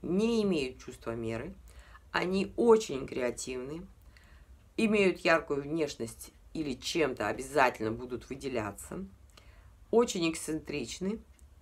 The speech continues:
Я считаю, что у них плохо развита интуиция, иначе у них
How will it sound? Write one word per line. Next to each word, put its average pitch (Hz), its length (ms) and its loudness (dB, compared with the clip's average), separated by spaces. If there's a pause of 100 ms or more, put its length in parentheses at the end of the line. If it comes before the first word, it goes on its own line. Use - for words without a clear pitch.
Я 175 340 4
считаю, 214 420 2
что - 220 0
у 147 40 6
них 185 200 0
плохо 180 500 2
развита 110 420 -2
интуиция, 165 920 -6 (380)
иначе 170 380 0
у 170 60 -2
них 170 200 -4